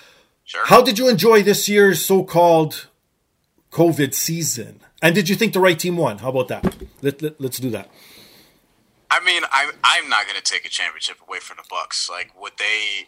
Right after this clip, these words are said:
Speaker 1: it, it's, it's kinda like how I felt about last year, where a lot of people were saying, like, "Oh, it's, you know, it's only the bubble," especially in, as it pertained to, to the, pertained to the Lakers and the Heat,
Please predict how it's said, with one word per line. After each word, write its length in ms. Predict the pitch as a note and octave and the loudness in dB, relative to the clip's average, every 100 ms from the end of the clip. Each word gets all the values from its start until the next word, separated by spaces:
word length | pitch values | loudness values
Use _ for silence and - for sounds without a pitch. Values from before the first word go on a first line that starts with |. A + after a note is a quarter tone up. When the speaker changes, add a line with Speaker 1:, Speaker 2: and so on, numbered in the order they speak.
| _ | _
Speaker 1:
it, 120 | G#2 | -20
it's, 240 | A#2 A#2 - | -16 -16 -12
it's 100 | - | -6
kinda 260 | - D#3+ E3+ | -2 0 0
like 120 | E3 | 0
how 200 | C#3 C3+ | 2 2
I 20 | B2 | 2
felt 200 | C#3 C3 | -2 -4
about 240 | A2 F#2+ | -4 -4
last 420 | G2 A2+ A2 - | -2 -2 -2 -4
year, 180 | G2 F#2 | -6 -12
where 220 | F2 F2+ E2+ | -10 -10 -8
a 80 | |
lot 200 | F2+ A2 | -2 -2
of 100 | A2+ | -2
people 320 | - A#2 - G#2 | -10 -14 -12 -14
were 140 | F#2+ | -6
saying, 400 | - G2+ F#2+ F#2 F2 | -4 -2 -2 -4 -6
like, 140 | E2 | -6
"Oh, 320 | G2 G2+ G2 F#2+ | -4 -6 -8 -8
it's, 280 | - - - | -6 -6 -6
you 80 | F#2+ | -8
know, 180 | F2+ F2+ | -8 -8
it's 140 | - | -8
only 200 | G2 G2 | -8 -10
the 80 | F#2 | -14
bubble," 640 | - F#2+ F#2 F#2 F2+ E2+ - - - - _ | -8 -6 -6 -10 -14 -16 -18 -20 -20 -20 _
especially 500 | - C#3 C3 C3+ A#2+ G#2+ G#2+ | -6 -4 -2 0 -2 -6 -12
in, 220 | G#2 F2+ _ | -16 -20 _
as 120 | G2+ - | -10 -10
it 80 | |
pertained 440 | - - A2 G2+ F2+ | -12 -8 -6 -6 -10
to, 160 | F#2+ F2+ _ _ | -14 -14 _ _
to 160 | - G2+ F2+ | -8 -6 -8
the, 160 | F#2 E2+ E2 D#2 - - | -6 -6 -8 -12 -18 -16
pertained 360 | A2 - A2 | -8 -6 -6
to 120 | - G2+ | -8 -8
the 100 | F2+ _ - | -14 _ -10
Lakers 420 | G#2 G2+ F#2+ E2+ | -10 -10 -12 -12
and 100 | E2 | -12
the 40 | |
Heat, 300 | - - G#2 | -14 -12 -14